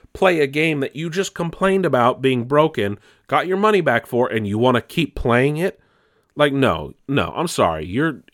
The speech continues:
all rights go out the door when you g-, ask for a refund. Get the fuck outta here. You wanna, you wanna keep playing?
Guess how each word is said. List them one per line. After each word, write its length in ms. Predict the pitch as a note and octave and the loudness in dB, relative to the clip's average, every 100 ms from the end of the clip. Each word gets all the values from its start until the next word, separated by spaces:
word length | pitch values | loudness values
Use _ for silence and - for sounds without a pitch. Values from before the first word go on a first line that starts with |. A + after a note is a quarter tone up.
| E2 | -2
all 220 | D#3 G3 | 4 4
rights 320 | F3+ F3 E3+ | 4 2 -2
go 180 | - D3+ | 0 4
out 180 | C#3+ - | 4 2
the 60 | |
door 320 | A#2+ B2+ A#2 G2 | 0 2 4 2
when 220 | G#2+ G#2+ | 0 -2
you 220 | A#2 A#2+ - _ _ | -4 -4 -10 _ _
g-, 200 | A2+ G#2+ - | -12 -10 -2
ask 280 | B2 B2 - | 0 0 -4
for 220 | B2+ A#2 | 0 2
a 60 | F2+ | 2
refund. 600 | E2 A2 - D#2+ D2 - _ _ _ _ | 0 -6 -6 -10 -10 -18 _ _ _ _
Get 160 | - - | -8 -4
the 80 | A3 | -2
fuck 320 | - G#3+ E3 | 2 2 4
outta 260 | E3+ F3+ | 4 4
here. 240 | F3 C#3+ G#2 | 2 0 -2
You 180 | F#2+ G#2+ | -2 -2
wanna, 360 | A#2 A2 G#2 - _ _ _ _ _ _ _ _ _ _ | 0 0 -2 -8 _ _ _ _ _ _ _ _ _ _
you 180 | G#2+ C3+ | -4 0
wanna 200 | C#3+ B2+ | 0 0
keep 280 | - D#3+ - | -4 -8 -6
playing? 580 | C3 B2+ D3+ F3 F3 | -2 0 0 -2 -6